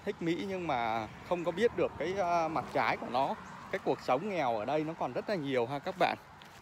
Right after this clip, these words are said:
Mình, à, ở đây mình khám phá ra, mình mới biết được, mình sống ở đây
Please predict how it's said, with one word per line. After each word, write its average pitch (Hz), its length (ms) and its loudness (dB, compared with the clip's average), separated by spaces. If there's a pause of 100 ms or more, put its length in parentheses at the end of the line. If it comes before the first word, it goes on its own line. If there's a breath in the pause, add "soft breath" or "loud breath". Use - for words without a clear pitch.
(100)
Mình, 123 240 -2
à, 123 100 4
ở 117 160 2
đây 160 220 4
mình 135 180 -4
khám 131 240 -6
phá 151 240 -2
ra, 180 160 0
mình 139 200 -4
mới 131 100 -4
biết 202 200 4
được, 156 280 2
mình 123 120 0
sống 143 280 -2
ở 151 60 0
đây 147 380 0